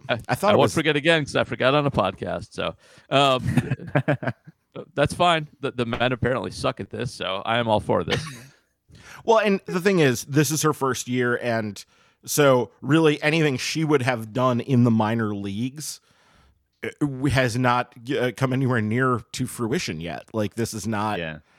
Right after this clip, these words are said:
Speaker 2: that's, that's not how that works. Uh, I, I don't know. I think that you have, you have weird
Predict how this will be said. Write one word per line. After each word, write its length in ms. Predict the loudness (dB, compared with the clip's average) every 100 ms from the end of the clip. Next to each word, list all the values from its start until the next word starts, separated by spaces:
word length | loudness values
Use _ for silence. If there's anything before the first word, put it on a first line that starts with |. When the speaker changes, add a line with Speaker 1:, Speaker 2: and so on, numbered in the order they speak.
| _ -2
Speaker 2:
that's, 240 | -2 -2
that's 260 | -6 -4 0
not 160 | 0
how 120 | 0
that 200 | 0 -4
works. 520 | -2 -2 -2 -8 -12 -14 _ _ _ _ _ 2
Uh, 200 | 4 2 0
I, 200 | -2 -2 _ -4
I 120 | -4
don't 300 | 0 -2 -2
know. 200 | -8 -2
I 140 | -2
think 260 | -2 -4 -2
that 320 | 0 0 -2 -14 -20 _ _ -20 _ _ _ _ _ _ _ _
you 160 | -2 2
have, 340 | 4 2 -2 -18 _
you 140 | 0
have 200 | 2 2
weird 440 | -2 0 0 0